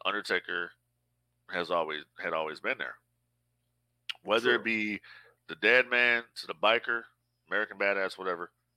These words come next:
Speaker 1: he was always The Undertaker. Flair is only up there because Flair just, Flair stayed too long.
Speaker 2: Right.
Speaker 1: You know what I mean? And it's like,
Speaker 2: Right.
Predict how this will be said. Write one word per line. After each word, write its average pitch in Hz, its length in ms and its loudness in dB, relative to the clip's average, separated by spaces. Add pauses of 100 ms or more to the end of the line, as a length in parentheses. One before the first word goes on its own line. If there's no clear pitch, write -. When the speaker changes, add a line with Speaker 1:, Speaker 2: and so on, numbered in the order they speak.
Speaker 1:
he 90 140 -16
was 85 140 -10
always 90 300 -4
The 95 80 -8
Undertaker. 90 420 -16 (1400)
Flair 143 460 6
is 120 120 0
only 113 320 -2
up 113 180 0
there 101 100 -8
because 92 300 -6
Flair 110 340 -2
just, 98 360 -14
Flair 113 300 -4
stayed 104 420 -8
too 87 160 -12
long. 87 280 -8 (520)
Speaker 2:
Right. 98 360 -6 (580)
Speaker 1:
You 80 80 -12
know 85 60 -6
what 82 180 -4
I - 20 -8
mean? 92 220 -8 (160)
And 90 120 -4
it's 95 180 -6
like, 98 260 2
Speaker 2:
Right. - 0 -